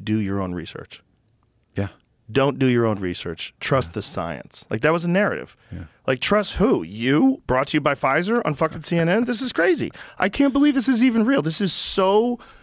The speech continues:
Speaker 1: it's so Orwellian. It's so propaganda. Like, if it was in a film, a dystopian film about the future, you'd be like, "How did they get that stupid?"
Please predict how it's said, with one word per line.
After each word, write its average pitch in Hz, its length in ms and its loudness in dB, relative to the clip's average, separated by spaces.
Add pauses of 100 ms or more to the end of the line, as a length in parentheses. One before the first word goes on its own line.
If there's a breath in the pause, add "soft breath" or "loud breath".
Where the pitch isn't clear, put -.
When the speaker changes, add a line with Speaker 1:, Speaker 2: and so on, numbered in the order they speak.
(440 loud breath)
Speaker 1:
it's 170 160 0
so 226 560 2
Orwellian. 165 640 2
It's 143 160 -2
so 214 340 2
propaganda. 156 800 0
Like, 147 100 0
if 147 100 -6
it 180 80 4
was 214 140 0
in 196 120 2
a 135 60 2
film, 139 540 0
a 117 60 2
dystopian 147 720 0
film 120 480 2
about 113 240 -2
the 107 80 -8
future, 113 500 0
you'd 113 140 -4
be 117 60 -2
like, 107 180 -4
"How - 160 -8
did 226 100 -8
they 180 80 -8
get - 220 -12
that 131 200 -12
stupid?" - 540 -10